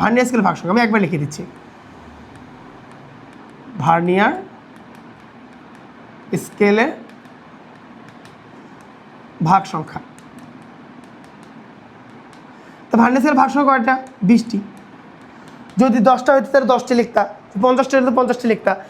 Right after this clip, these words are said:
তাহলে এটা ফর্মুলা কী হবে তাহলে, মানে সরি, মানটা কী হবে? ওয়ান বাই বিশ। তাহলে এককে বিশ, ওয়ান মিলিমিটার আর কি, এককে বিশ দ্বারা ভাগ করলে কত হবে? জিরো পয়েন্ট জিরো ফাইভ মিলিমিটার।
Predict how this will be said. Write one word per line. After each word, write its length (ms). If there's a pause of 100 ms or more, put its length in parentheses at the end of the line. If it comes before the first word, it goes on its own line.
(120)
তাহলে 180
এটা 100 (160)
ফর্মুলা 420
কী 120
হবে 160
তাহলে, 240
মানে 120 (120)
সরি, 200
মানটা 240
কী 120
হবে? 120 (160)
ওয়ান 200 (100)
বাই 120 (840)
বিশ। 180 (540)
তাহলে 180 (220)
এককে 280 (140)
বিশ, 140 (120)
ওয়ান 240
মিলিমিটার 460
আর 100
কি, 80 (380)
এককে 220 (100)
বিশ 140
দ্বারা 180
ভাগ 120
করলে 200
কত 120
হবে? 140 (120)
জিরো 220
পয়েন্ট 260
জিরো 240
ফাইভ 160 (600)
মিলিমিটার। 480